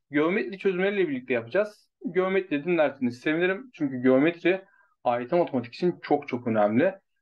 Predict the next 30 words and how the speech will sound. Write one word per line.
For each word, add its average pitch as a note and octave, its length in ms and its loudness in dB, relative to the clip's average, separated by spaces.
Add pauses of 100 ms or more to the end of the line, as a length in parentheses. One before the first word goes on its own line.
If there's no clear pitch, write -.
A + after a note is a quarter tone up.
(100)
Yani A#2 640 -2
oradan E3 300 0
yaptığınız F3 720 -2
bir C#3+ 180 2
iki C#3+ 240 -2
net F3 240 2
belki D#3+ 280 0
T D#3 100 -8
Y D3+ 140 -6
T E3 380 -2
netinden D3+ 640 2
de C3 120 -2
çok - 260 -16
fazla A2+ 260 -2
gelecektir. A2 520 -2
Yani A#2 320 4
bir D3 140 2
net D#3+ 200 2 (400)
belki C#3+ 220 0
T C#3+ 140 -2
Y C3+ 100 -2
T'de D3 160 -4
yaptığınız C#3 440 0
matematik B2+ 400 -4
ya C3 60 4
da A#2+ 60 2
geometrinin C#3+ 600 0
üç - 200 -6
netine C#3 300 0
eşittir. - 400 -4